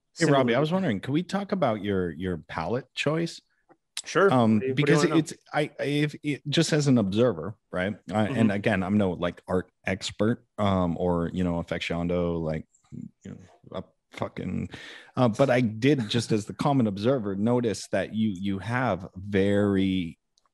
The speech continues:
Speaker 1: you have a palette. Um, and it is, it is consistent across all of your work, or at least the work that I've seen, you know, where it's very toned down.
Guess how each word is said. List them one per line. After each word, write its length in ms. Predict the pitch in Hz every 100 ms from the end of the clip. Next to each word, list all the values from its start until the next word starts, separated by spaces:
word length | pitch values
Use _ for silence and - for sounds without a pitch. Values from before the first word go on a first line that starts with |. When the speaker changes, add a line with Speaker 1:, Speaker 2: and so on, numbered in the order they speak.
| _ -
Speaker 1:
you 240 | 110 113
have 400 | 101 131 127 123
a 60 | 85
palette. 480 | - 90 85 65 - _ _ _ _ _ _ _ _ _ _ -
Um, 400 | 98 95 85 80 -
and 160 | 107
it 120 | 95 92
is, 320 | 101 98 - - 107
it 160 | 104 104
is 160 | 117
consistent 680 | 117 113 101 104 98 - 64 _ -
across 460 | 98 - 101 85 -
all 340 | 104 104 98
of 140 | 87
your 100 | -
work, 240 | - - - _ -
or 320 | 104 95 92
at 60 |
least 220 | 104 95 -
the 60 |
work 200 | 92 85
that 100 | 82
I've 140 | 80 71
seen, 400 | - 107 62 - -
you 80 | 95
know, 240 | 85 85 - - - -
where 300 | 107 101 95 -
it's 300 | 107 95 -
very 640 | 92 110 143 139 127 - -
toned 460 | - 110 113 104 90
down. 400 | 87 87 73